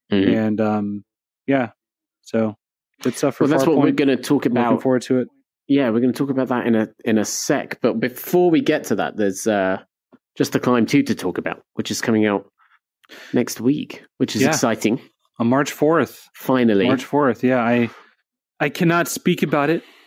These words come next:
Speaker 2: My, my lips are sealed, but I will have a review of it, uh, coming next week. So stay tuned for that. If you've seen the trailer, you know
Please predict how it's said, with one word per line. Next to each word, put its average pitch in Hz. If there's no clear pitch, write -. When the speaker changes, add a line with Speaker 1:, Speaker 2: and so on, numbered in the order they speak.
Speaker 2:
My, 131
my 131
lips 143
are 135
sealed, 123
but 131
I 120
will 135
have 139
a 123
review 123
of 98
it, 92
uh, 113
coming 117
next 110
week. 110
So 101
stay -
tuned 113
for -
that. 113
If 127
you've 123
seen 190
the 165
trailer, 170
you 131
know 127